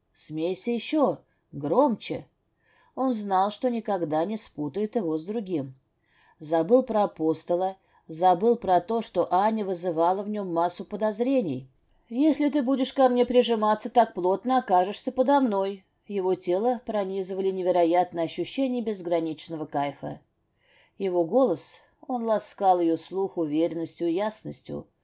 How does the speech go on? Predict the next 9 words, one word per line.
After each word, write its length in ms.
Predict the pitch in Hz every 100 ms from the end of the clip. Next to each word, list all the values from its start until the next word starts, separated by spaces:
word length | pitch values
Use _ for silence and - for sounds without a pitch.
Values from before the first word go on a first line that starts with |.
| _ _ _ _
тембр, 420 | 233 233 247 254
который 540 | 262 226 - 190 190 190
завораживает. 1000 | 190 175 175 165 160 147 151 151 135 _ _ _ _ _ _ -
Пододвинулась 800 | 220 240 226 254 294 302 294 -
еще 400 | 269 247 - 170
плотнее 540 | 156 160 170 175 254 285
к 80 | 269
ягодицам 720 | 226 180 165 151 165 - 165
водителя. 640 | 160 151 147 139 143 147